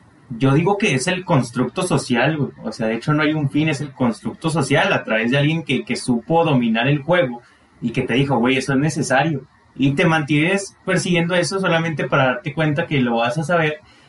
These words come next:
y lo vas a dominar y aún así no vas a estar completo, porque el mundo es mucho más difícil de que con esa simple solución, güey.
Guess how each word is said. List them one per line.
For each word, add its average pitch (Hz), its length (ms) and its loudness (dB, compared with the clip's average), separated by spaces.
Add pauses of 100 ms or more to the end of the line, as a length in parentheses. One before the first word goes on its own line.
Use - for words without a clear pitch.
y 131 120 2
lo 117 120 2
vas 120 180 0
a 165 40 4
dominar 156 560 0
y 135 200 2
aún 123 240 2
así 143 160 0
no 143 80 2
vas 143 100 0
a 143 40 -10
estar 160 180 -2
completo, 170 460 -2
porque - 220 -8
el 110 100 -2
mundo 135 440 2
es 139 240 0
mucho 139 280 -4
más 120 280 0
difícil 139 480 -2 (560)
de 165 280 -2
que 160 340 0
con 135 200 2
esa 139 180 -2
simple 139 360 0
solución, 135 560 0
güey. 104 120 -8